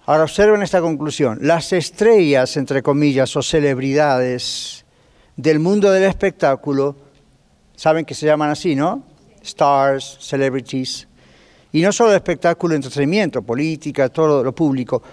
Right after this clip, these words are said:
Han tomado, y yo pongo sarcásticamente. ¿Comprende la idea de sarca-, sarcasm-, sarcástico? Sarcásticamente esta posición para influenciar la cultura,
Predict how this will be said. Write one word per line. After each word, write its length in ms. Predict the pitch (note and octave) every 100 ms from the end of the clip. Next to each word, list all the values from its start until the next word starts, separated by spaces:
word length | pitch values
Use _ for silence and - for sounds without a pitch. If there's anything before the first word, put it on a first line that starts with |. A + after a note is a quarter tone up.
| - - _ -
Han 240 | F#3+ A#3
tomado, 580 | A#3 G#3 G3+ E3+ E3 F#3+
y 60 |
yo 120 | D#3+ C#3+
pongo 320 | E3 E3 E3
sarcásticamente. 1160 | - C#3+ C3 D3 - D3 C#3+ C#3 A2+ - - - _ _ _ _ _ _ _ _ _ _ _ _ _
¿Comprende 400 | - B2 C#3+ D#3
la 80 | C#3+
idea 80 | C#3
de 60 | C3+
sarca-, 400 | - C3+ - -
sarcasm-, 600 | - D3 C3 - A2 B2
sarcástico? 580 | - C3 B2+ - A#2+ - _ _ - - -
Sarcásticamente 880 | - E3 D3+ G3+ G#3+ G#3+ G3 F3 D3
esta 220 | F3+ - F3
posición 880 | F3 D#3 D#3+ - A3 A#3 F#3+ F#3+ - _ _ _ _ _ _ _ _ _ _ _
para 200 | - E3
influenciar 1000 | F3 F3 - F#3+ F3 E3 - F#3 F3 F#3+
la 160 | F#3 F3
cultura, 840 | - E3+ D#3 - A#3 E3+ E3 G#3+